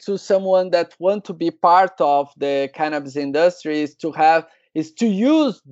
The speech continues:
that power of the business to, like, help the legalization movement around the world, hiring people related to cannabis, like, supporting festivals, like, you know,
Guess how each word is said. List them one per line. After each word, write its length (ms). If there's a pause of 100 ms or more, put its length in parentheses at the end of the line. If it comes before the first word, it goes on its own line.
that 400
power 580
of 220 (120)
the 120
business 680 (100)
to, 180
like, 480 (280)
help 520
the 160
legalization 1040
movement 560
around 380
the 100
world, 380 (260)
hiring 580
people 560
related 600
to 100
cannabis, 800 (260)
like, 220
supporting 760
festivals, 920
like, 320
you 80
know, 300